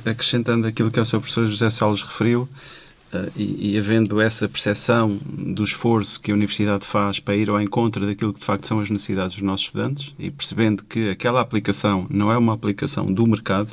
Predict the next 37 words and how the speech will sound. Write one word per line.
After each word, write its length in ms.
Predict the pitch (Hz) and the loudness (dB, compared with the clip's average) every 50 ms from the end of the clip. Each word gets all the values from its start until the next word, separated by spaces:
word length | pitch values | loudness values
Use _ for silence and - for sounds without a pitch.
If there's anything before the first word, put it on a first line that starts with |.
| - - | -12 -10
é 100 | - 101 | -6 -2
uma 140 | 95 98 98 | 0 0 0
aplicação 440 | 95 - 104 98 - 101 - 104 101 | 0 0 -2 -2 -2 -2 0 0 0
específica 680 | 101 - - - - - 131 127 - - 104 - 104 104 | 0 -2 -2 -2 0 0 0 0 0 -2 -4 -4 -4 -6
que 80 | - | -6
foi, 720 | - - 117 120 117 110 98 - - - - - 87 85 - | -4 0 2 2 4 4 2 0 -4 -8 -6 -6 -6 -6 -6
eh, 300 | - - 87 80 82 - | -6 -8 -8 -8 -8 -8
desenvolvida 720 | - - 87 104 110 117 120 113 107 110 104 101 101 104 113 113 - - - - - - - - - | -4 0 4 4 4 6 4 4 4 4 2 2 2 -2 -6 -10 -12 -18 -20 -20 -20 -20 -20 -8 0
e 100 | 92 95 | 2 4
orientada 560 | 101 104 113 107 104 98 101 113 110 104 107 | 6 6 6 6 6 4 4 2 0 0 -2
para 160 | 98 - - 104 | -2 -2 -2 -2
aquilo 160 | - 113 104 | 0 -2 -2
que 80 | - | -2
são 100 | - 113 | 0 0
as 100 | 107 104 | 0 0
minhas 320 | 101 107 104 104 104 104 101 | 2 2 2 2 2 2 2
necessidades. 560 | 104 101 - - 107 98 92 92 90 - - | 0 0 0 -2 -4 -4 -4 -6 -6 -8 -10
Portanto, 280 | - - 92 95 - 98 | -10 -10 -8 -6 -2 -2
é, 240 | 98 98 - - | -2 -2 -2 -2
é 20 | 95 | -4
importante 360 | 98 95 - - 98 98 98 | -4 -4 -6 -4 -4 -2 -2
ter 200 | - 95 95 - | 0 -2 -4 -4
também 300 | - - - - 95 98 | -4 -8 -4 -2 -2 -2
isso 160 | 92 - - | -2 -2 -2
em 60 | 98 | -2
conta. 360 | 98 - 107 107 107 - 117 113 - - - - - - - - - - - _ - | 0 0 -2 -2 -2 -4 -8 -10 -12 -14 -16 -16 -16 -16 -16 -16 -18 -20 -18 _ 2
E 240 | 143 143 143 139 143 | 6 6 6 6 6
dizer 560 | - - 117 127 139 135 135 135 123 110 110 | 2 -2 0 2 2 2 2 2 0 0 -2
que 340 | - - 135 120 113 107 - - _ _ - | -4 -4 -2 -2 -2 -2 -4 -6 _ _ -4
não 320 | - 113 117 123 135 131 | 0 2 2 2 2 0
vamos 300 | 120 131 123 123 120 - | 0 0 -2 -2 -2 -4
ter 220 | - 127 120 120 | -2 -2 0 0
nunca, 500 | 127 120 127 127 117 113 - 107 95 - - - - - _ | 2 2 2 2 0 0 -2 -2 -4 -4 -6 -14 -20 -16 _
eh, 200 | - 101 90 - - | -6 -6 -6 -4 -2
a 80 | 95 110 | -2 -2
aplicação, 760 | 113 117 120 110 113 113 110 - - 123 113 104 101 95 87 - - _ | -2 0 -2 -2 -2 -2 -4 -2 -2 -2 0 0 -2 -4 -6 -10 -18 _
eh, 40 | - | -16